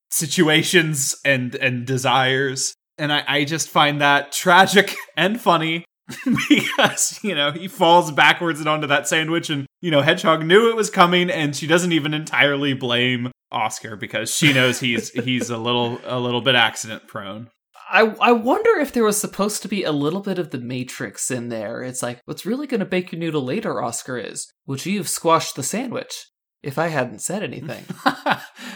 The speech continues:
Speaker 1: He definitely, that was his destiny. <laughs> That's actually the great part about that joke is, you know, okay, now
Speaker 2: He was
Speaker 1: he's
Speaker 2: destined to destroy
Speaker 1: he's
Speaker 2: the sandwich.
Speaker 1: backing up the other direction and he still slams against the wall inexplicably and then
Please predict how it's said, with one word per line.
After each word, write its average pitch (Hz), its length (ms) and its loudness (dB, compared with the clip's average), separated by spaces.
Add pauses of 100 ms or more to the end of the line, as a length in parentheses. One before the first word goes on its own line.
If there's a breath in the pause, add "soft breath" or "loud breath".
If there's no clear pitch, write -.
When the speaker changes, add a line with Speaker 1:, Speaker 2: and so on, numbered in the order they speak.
(680 loud breath)
Speaker 1:
He 131 400 -2
definitely, 139 760 2
that 123 200 4
was 120 140 -4
his 127 120 -6
destiny. 123 580 -4
<laughs> - 80 -8
That's 196 560 4
actually 180 300 8
the 160 120 2
great 180 300 4
part 175 200 6
about 151 280 6
that 147 140 2
joke 151 320 0
is, 139 360 0 (360 soft breath)
you 156 140 -2
know, 135 340 4
okay, 151 280 2
now 151 180 10
Speaker 2:
He - 20 10
was 156 80 6
Speaker 1:
he's 147 160 2
Speaker 2:
destined 156 420 4
to 139 80 -8
destroy 151 360 0
Speaker 1:
he's 175 120 0
Speaker 2:
the 170 80 -2
sandwich. 135 180 6
Speaker 1:
backing 180 320 6
up 160 120 0
the 151 180 0
other 151 220 2
direction 143 480 0
and 135 100 -2
he 135 60 -2
still 135 440 2 (200)
slams 185 400 4
against 156 320 2
the 160 100 4
wall 143 300 4
inexplicably 143 800 0
and 123 120 0
then 120 260 -6